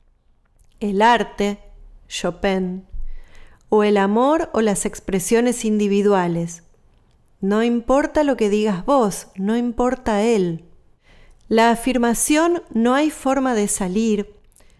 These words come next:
no tiene un carácter negativo ni derrotista. Muy por el contrario, reconoce lo real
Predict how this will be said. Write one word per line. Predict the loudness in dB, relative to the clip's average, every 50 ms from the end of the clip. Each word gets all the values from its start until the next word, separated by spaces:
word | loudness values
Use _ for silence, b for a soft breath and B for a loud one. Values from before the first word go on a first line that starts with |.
| b b b
no | 0 0 2 2
tiene | 2 2 4 4 2
un | 2
carácter | 0 0 0 0 0 0 -2 -2 -4 -2 -2 0
negativo | 0 0 0 0 -2 -4 -4 -2 -2 0 2 2 2 2
ni | 2 0 0
derrotista. | 0 0 0 -2 -2 -4 -4 -6 -8 -8 -8 -12 -12 -10 -12 -12 -12 -16 -20 -20 -20 -20 -10 -4
Muy | -2 0 0 0 0
por | 0 0 0 0
el | 0 0 -2 -2
contrario, | -4 -4 -4 -4 -4 -2 0 2 2 2 2 0 0 -2 -2 -4 -8 -10
reconoce | -8 -6 -4 -4 -4 -2 -2 -2 -2 -2 -2 -2 -4 -2
lo | 0 0 0
real | 0 0 0 2 2 2 2 2 0 -2 -4